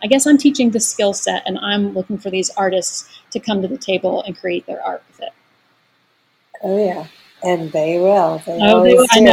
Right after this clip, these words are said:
Speaker 1: know. Always do.
Speaker 2: But it's, it's important to say, too, even if you feel like you don't have a creative bone in your body,
Speaker 1: Oh,
Speaker 2: this is
Speaker 1: absolutely.
Speaker 2: something you can most definitely do
Speaker 1: Yeah.
Speaker 2: and do well.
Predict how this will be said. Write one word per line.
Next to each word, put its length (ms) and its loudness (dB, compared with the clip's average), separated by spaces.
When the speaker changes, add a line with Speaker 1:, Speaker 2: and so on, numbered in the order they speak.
Speaker 1:
know. 100 -8
Always 240 -6
do. 260 -4
Speaker 2:
But 480 10
it's, 320 -2
it's 260 -2
important 520 6
to 100 -2
say, 340 4
too, 600 0
even 260 6
if 100 2
you 140 -2
feel 240 4
like 180 6
you 80 -2
don't 180 4
have 140 4
a 40 4
creative 500 2
bone 200 2
in 60 -2
your 120 -6
body, 560 2
Speaker 1:
Oh, 280 4
Speaker 2:
this 200 6
is 160 2
Speaker 1:
absolutely. 60 4
Speaker 2:
something 380 4
you 100 0
can 460 -6
most 640 2
definitely 680 4
do 220 -8
Speaker 1:
Yeah. 160 2
Speaker 2:
and 80 4
do 180 0
well. 280 0